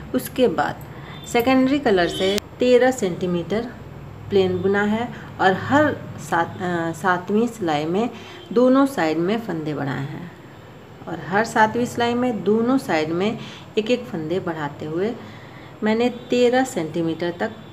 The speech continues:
बुनाई कर ली है। तेरह सेंटीमीटर कंप्लीट हो जाने के बाद दोनों साइड में देखिए, तीन फंदे इस साइड में और तीन फंदे इस साइड में, दोनों साइड में तीन तीन फंदे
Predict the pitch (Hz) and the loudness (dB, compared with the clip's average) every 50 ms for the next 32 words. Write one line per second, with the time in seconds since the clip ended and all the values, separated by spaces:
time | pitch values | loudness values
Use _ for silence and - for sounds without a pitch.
0 | - - 143 156 160 151 139 139 139 139 - - - - - 101 156 156 196 208 | -14 -10 -8 -6 -4 -4 -4 -4 -4 -6 -8 -10 -8 -8 -10 -10 -10 -12 -12 -14
1 | 214 - - - - - - - - - - - - - - - - - - - | -14 -16 -18 -20 -20 -20 -20 -20 -20 -20 -18 -18 -18 -18 -18 -20 -20 -18 -14 -8
2 | - 180 170 165 170 170 170 185 175 170 185 185 180 180 180 180 185 180 180 180 | -2 0 2 2 0 0 -2 -4 -4 -4 -2 -2 0 0 0 0 0 -2 -2 -2
3 | 185 180 180 175 - 214 226 226 226 - - 240 233 220 233 226 226 226 233 233 | -4 -4 -4 -2 -2 0 0 0 -2 -2 0 0 2 2 2 2 2 0 0 0
4 | 233 240 240 214 240 240 247 247 - - - - - - - - - - - - | 0 0 0 2 2 2 2 0 -2 -8 -14 -16 -16 -16 -16 -18 -18 -8 -2 2
5 | 262 277 277 277 302 302 285 294 - 170 151 143 - 139 147 143 131 143 - - | 4 4 4 4 4 2 0 -2 -2 0 0 0 -2 -4 -6 -6 -6 -8 -10 -12
6 | - - - - - 170 165 151 - 196 208 202 208 - 190 185 175 170 - - | -14 -16 -16 -10 -8 -6 -6 -2 0 0 0 0 0 2 2 2 2 0 -2 -4
7 | 170 165 160 170 165 165 165 - - 180 - - 214 214 - 254 240 240 226 254 | -6 -4 -2 -2 -2 -2 -2 -4 -8 -6 -2 -2 -2 0 2 4 4 4 4 4
8 | 262 269 262 233 202 202 - - - 262 277 285 277 - - 175 165 160 165 165 | 4 4 4 4 4 2 2 0 0 2 4 2 2 0 0 -2 0 0 2 2
9 | 170 170 175 - - 185 175 170 170 190 202 214 214 - 190 208 220 247 269 262 | 2 2 0 -2 -2 -2 0 0 0 0 0 0 2 2 2 2 4 2 0 0
10 | - 254 247 254 254 254 262 254 - 214 208 196 202 - 233 226 214 - 190 170 | 0 2 2 2 4 2 2 2 2 2 2 2 2 2 0 0 0 0 -2 -2
11 | 165 165 180 196 214 | -2 0 0 -2 -2